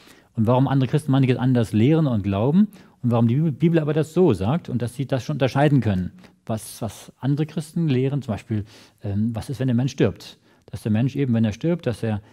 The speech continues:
keine unsterbliche Seele hat, sondern dass er dann ins Grab gelegt wird und dass er dann wieder aufersteht, wenn Jesus wiederkommt,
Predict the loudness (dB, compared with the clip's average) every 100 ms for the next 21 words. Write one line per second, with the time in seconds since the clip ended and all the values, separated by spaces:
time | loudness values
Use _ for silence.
0 | -20 -4 -2 0 -2 -2 0 0 2 2
1 | 2 0 0 0 0 -2 -4 -2 2 0
2 | 0 -8 -8 -4 -2 0 0 0 -2 -4
3 | -4 -6 -6 -6 -8 -4 -4 -4 -8 -8
4 | -6 -6 -6 -6 -4 -4 -4 -6 -4 -8
5 | -12